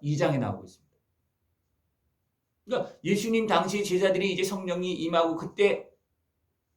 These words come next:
요엘서 이 장이 이루어진 거예요. 이거는 성경에 분명히 말한 말-, 말씀하고 있어요. 그러면 그 앞부분은 또 그 앞부분이고 이 뒷부분은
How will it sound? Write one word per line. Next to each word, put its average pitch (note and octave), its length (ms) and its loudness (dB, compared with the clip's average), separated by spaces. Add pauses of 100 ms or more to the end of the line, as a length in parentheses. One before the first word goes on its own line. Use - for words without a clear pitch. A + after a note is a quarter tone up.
(100)
요엘서 F#3 400 6
이 F#3+ 180 -4
장이 G3 260 4
이루어진 E3 340 0
거예요. B2 140 -4
이거는 A3+ 140 2
성경에 A3 320 0
분명히 G#3+ 280 2
말한 C#3 180 2
말-, B2 180 -6
말씀하고 C#3+ 340 -4
있어요. - 160 -16
그러면 G#3+ 400 -2 (240)
그 B3+ 140 0
앞부분은 A3 580 2
또 - 100 -2
그 - 100 2
앞부분이고 G#3 640 4
이 G3 200 0
뒷부분은 G3 760 -4